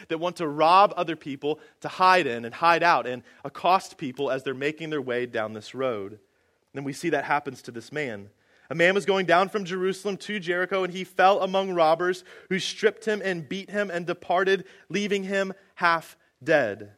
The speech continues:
Verse thirty-one, "Now by chance,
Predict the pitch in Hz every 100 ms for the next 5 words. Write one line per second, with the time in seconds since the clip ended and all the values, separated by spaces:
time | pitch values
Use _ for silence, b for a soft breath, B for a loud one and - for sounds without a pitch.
0 | _ _ _ _ _ _ _ _ _ _
1 | _ _ 135 147 - 156 160 185 156 160
2 | 165 165 160 - 175 208 - -